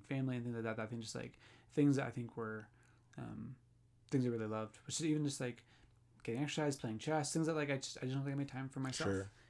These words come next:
Speaker 1: And I think,
Speaker 2: sure.
Speaker 1: like, my, um, so I think, yeah, I, I think a regret that I have as a whole, and I, I would encourage people who are listening to, to ask that themselves, is just that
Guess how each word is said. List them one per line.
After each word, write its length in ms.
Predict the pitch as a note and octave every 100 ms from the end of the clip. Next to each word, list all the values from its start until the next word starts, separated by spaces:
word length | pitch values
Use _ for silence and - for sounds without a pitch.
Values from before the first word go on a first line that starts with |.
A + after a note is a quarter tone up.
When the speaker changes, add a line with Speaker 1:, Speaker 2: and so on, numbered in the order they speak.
| -
Speaker 1:
And 80 | D#3
I 40 |
think, 160 | E3+ E3
Speaker 2:
sure. 80 | C#3+
Speaker 1:
like, 240 | C3+ - - - - - - - - D#3+
my, 460 | C#3 C#3 C3+ C3+
um, 260 | C3 B2+ B2+ -
so 100 | F3
I 40 |
think, 100 | A#3+
yeah, 220 | A3+ C4+ A3+
I, 260 | D3 D#3
I 20 | C#3+
think 180 | E3+
a 40 | D#3
regret 340 | C3+ C3+ C#3
that 80 | B2+
I 260 | A#2+ A#2 A#2 - -
have 360 | A#2 A2+ C#3+ - - - - - - -
as 120 | B2
a 60 | G2+
whole, 240 | A2 C3
and 120 | A#2
I, 320 | A2 A2 A2+ A2+ - - - - -
I 80 | B2
would 140 | A#2+
encourage 400 | A#2 A2+ B2 A2+
people 160 | B2+ A2+
who 60 |
are 80 | A2
listening 300 | A#2+ - C3+
to, 300 | A#2+ A2+ A2 - - -
to 100 | A#2+
ask 240 | A2+ A2+ -
that 120 | G#2+
themselves, 540 | G#2 - E3 F3 B2
is 140 | A2+ A2+
just 180 | A2+ -
that 240 | A2+ A#2+